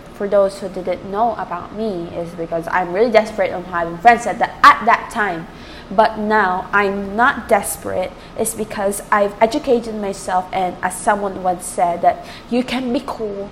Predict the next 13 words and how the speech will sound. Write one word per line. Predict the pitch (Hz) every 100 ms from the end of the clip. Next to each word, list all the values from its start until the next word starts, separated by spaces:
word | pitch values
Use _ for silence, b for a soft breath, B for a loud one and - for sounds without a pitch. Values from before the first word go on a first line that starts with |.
| -
without | 208 190 - -
friends. | 170 - - - - - - -
So | - - 202 180 180 180 190
that's, | 190 - - -
that's | 240 220 220
the | 240
quote | 240 214 208 -
that | 208 208
made | 202 220 262
me | 277 277
inspired | 269 - - 208 190 190 190 190 B B B 226
just | 190 233 220 - - -
to | 220 208